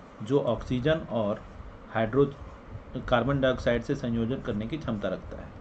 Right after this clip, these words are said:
ठीक है, Next देखो। अच्छा, पूजा कुमारी आज first class कर रही हैं, thank you very much पूजा।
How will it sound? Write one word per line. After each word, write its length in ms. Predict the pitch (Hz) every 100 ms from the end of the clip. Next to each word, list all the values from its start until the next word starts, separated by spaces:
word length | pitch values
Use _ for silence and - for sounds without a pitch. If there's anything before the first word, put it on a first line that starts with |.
| - - - - - - - - - -
ठीक 180 | 113 -
है, 160 | 165 -
Next 280 | 110 113 -
देखो। 300 | 120 110 127 117 - - - - - - - - - - - - - - - - - - - - - - - - - - - - - -
अच्छा, 160 | 107 104
पूजा 300 | - 120 131
कुमारी 380 | 139 123 123
आज 200 | 127 120 -
first 280 | 123 120
class 220 | - 113 -
कर 160 | 117
रही 220 | 104 107
हैं, 140 | 117 -
thank 260 | 113 113
you 60 | 127
very 200 | 120 120
much 100 | 117
पूजा। 340 | - 120 123